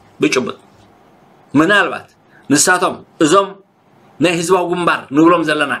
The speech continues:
ዓበይትን ማእከሎትን ዝነበሩ ሓለፍቲ ነዚ ስርዓት እዚ ብፍላይ ከዓ ንኢሳያስ ውሽጥን ውሻጢኡን ጉዱ ገማጢ ኢሎም እንተዝኾኑ ክሳብ ሕጂ ኣብ ደገ ኣይምፀናሕናን። ጉዳይ ናይ ኤርትራ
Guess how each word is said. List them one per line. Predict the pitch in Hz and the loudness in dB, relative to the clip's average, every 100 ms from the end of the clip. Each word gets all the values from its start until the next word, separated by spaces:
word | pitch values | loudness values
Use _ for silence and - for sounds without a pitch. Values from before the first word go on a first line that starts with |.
| - | -6
ዓበይትን | 147 151 190 196 190 | -6 0 0 0 -2
ማእከሎትን | 156 117 170 170 170 135 | -2 0 0 0 -4 -4
ዝነበሩ | 135 160 170 170 | 0 0 2 0
ሓለፍቲ | - 170 190 190 247 247 - - - - - _ _ _ | 0 -2 -2 -4 -6 -8 -12 -20 -20 -20 -20 _ _ _
ነዚ | 147 190 233 | 2 2 0
ስርዓት | 214 196 190 180 | -2 -2 -4 -8
እዚ | 170 170 | -10 -8
ብፍላይ | 156 214 262 214 | -4 0 -2 -2
ከዓ | 165 | -6
ንኢሳያስ | 170 160 175 139 - - - - - - - - _ | -4 -2 -2 -2 -6 -14 -18 -20 -20 -20 -20 -20 _
ውሽጥን | - 240 226 - 262 | 2 2 2 0 0
ውሻጢኡን | 254 220 208 208 226 196 147 | 2 2 -2 -4 -4 -4 -2
ጉዱ | 165 254 262 190 | 0 0 0 2
ገማጢ | 190 240 247 | 2 2 -2
ኢሎም | 208 190 | -2 -2
እንተዝኾኑ | 175 196 208 240 139 - _ _ | 2 2 4 2 0 -6 _ _
ክሳብ | - 185 156 | -4 -2 -2
ሕጂ | 160 180 - | -6 -6 -4
ኣብ | 139 | -4
ደገ | 135 131 185 190 - _ _ _ _ _ - | -2 0 -2 -4 -12 _ _ _ _ _ -6
ኣይምፀናሕናን። | 131 127 117 98 95 - _ _ _ _ _ _ _ | -4 -2 -4 -6 -14 -18 _ _ _ _ _ _ _
ጉዳይ | 147 165 202 | 0 2 2
ናይ | 160 160 | 0 -4
ኤርትራ | 165 214 | -2 -2